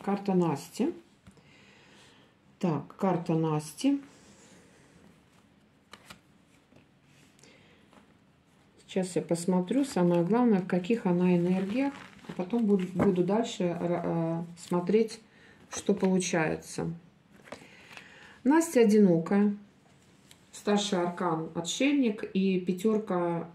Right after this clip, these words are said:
э, жезлов. Она как будто находится в конкуренции и борется, э, с ветряными мельницами. Э, здесь даже идет такая борьба, э, с самой собой. Ей хочется быть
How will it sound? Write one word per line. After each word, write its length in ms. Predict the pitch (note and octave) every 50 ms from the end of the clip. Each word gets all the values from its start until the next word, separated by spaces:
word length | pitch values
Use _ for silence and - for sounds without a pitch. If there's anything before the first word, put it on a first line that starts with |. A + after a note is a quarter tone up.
| - - -
э, 440 | E3 D#3+ D#3+ D#3+ D#3 D#3 D#3 D#3+ D#3+ - - _ _ _ _ _ _ - - _ _ _ _ _ - - - - -
жезлов. 480 | E3 F#3 G3 G3 E3+ - D#3 D3 C#3+ - - _ _ - - - - - - - - - -
Она 140 | B3 D#4 D#4
как 240 | D#4 C#4 B3 A3+ A#3
будто 240 | C#4+ F4 - -
находится 500 | A3 G#3+ G#3 G#3 G#3 - B3+ A#3+ - -
в 80 | G3+ G#3
конкуренции 1040 | - A3+ A3+ G#3 G#3 - A#3 G#3+ B3 C#4 D#4+ E4 D#4+ - - - E3 D3+ C#3+ D3 D#3 - - _ _ _ _ _ _ _ _ _ _ _ -
и 100 | G3+ G3
борется, 840 | F3 F#3+ A#3 B3+ C4 B3+ B3 - - G#3 F#3 F3+ F3 E3+ E3 - -
э, 120 | E3+ E3
с 140 | E3 E3 -
ветряными 480 | - F3+ F#3 G3 F#3+ G3 G3+ A3 A3 G#3
мельницами. 800 | G#3 F#3+ F3+ E3+ D#3 D3+ D3+ D3+ D3 - - D#3 D3+ D3+ D#3+ E3+ E3 - - - - - - - - - - - -
Э, 100 | - D#3+ F3 F3+ F3 -
здесь 240 | F#3 F#3+ C4+ C4+
даже 320 | G#3+ A3+ A3+ A3 G#3+ A3 G#3
идет 240 | G3 G3+ A3 G#3 G#3+
такая 340 | G3+ F#3+ F#3+ G#3 G3 F#3+ F#3
борьба, 560 | F3+ F#3+ F#3+ G3 F#3+ G#3 A#3 B3 B3 A3+ F#3+ F3
э, 880 | E3+ E3 E3 E3 D#3+ D#3+ D3+ D3+ - - - - F#2 - E3+ E3+ E3+ - -
с 60 | -
самой 360 | - - G3+ G3 G#3 A3+ G#3+
собой. 420 | G#3+ - G#3 F#3+ F3+ D#3+ D#3 D3+
Ей 120 | E3 G3+ A3+
хочется 460 | A3 - E4+ F4+ F4 - - - G#3+
быть 480 | F#3+ F3+ F3+ G3+ B3 C4 C4 - -